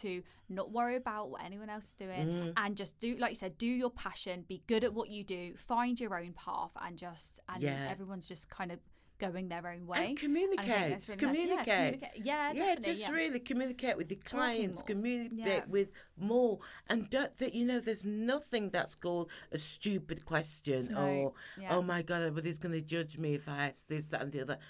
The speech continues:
Speaker 2: I go and ask people all sorts of things 'cause I don't
Speaker 1: <laughs>
Speaker 2: get it or understand it.
Speaker 1: Yeah.
Speaker 2: And I've been in there for the int-, don't be afraid of that.
Speaker 1: Yeah.
Speaker 2: There's always somebody out there go, "Oh, I'd, I'd love to help her or
Speaker 1: Mm.
Speaker 2: him or she or her,"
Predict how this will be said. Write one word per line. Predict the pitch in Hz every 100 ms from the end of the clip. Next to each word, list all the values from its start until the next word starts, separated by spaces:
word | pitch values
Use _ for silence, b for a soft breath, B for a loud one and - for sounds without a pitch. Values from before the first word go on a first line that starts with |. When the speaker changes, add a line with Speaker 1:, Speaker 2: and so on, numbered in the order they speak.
| B B
Speaker 2:
I | 339 440
go | 453 440
and | 392
ask | 320 -
people | 277 277 269 233
all | 285 403
sorts | - 208 143 -
of | 170
things | 175 170 -
'cause | 165
I | 170
don't | 180 170 165 147
Speaker 1:
<laughs> |
Speaker 2:
get | 160 -
it | 151 151
or | 156 156
understand | 160 147 123 - 143 143 123
it. | 120 -
Speaker 1:
Yeah. | 196 180 170
Speaker 2:
And | 220
I've | 240
been | 240 240
in | 226 214
there | 202 196 190
for | -
the | 185
int-, | 220 226 190 190
don't | 214 - -
be | 254
afraid | 247 - - 226 214
of | 175 -
that. | 117 120 -
Speaker 1:
Yeah. | 202 196 185
Speaker 2:
There's | 175 180 -
always | 202 240 220 214 208
somebody | 226 196 180 180
out | 175 -
there | - 139 135
go, | 147 - B B -
"Oh, | 196
I'd, | 196 170 156
I'd | 165 156
love | 175 175
to | 165
help | 156 135 - 143
her | 143 139 135
or | 131 127
Speaker 1:
Mm. | 131
Speaker 2:
him | 139 147 143 139
or | 131 123
she | - 139 139 139 131
or | 127 135 120
her," | 139 131 123 123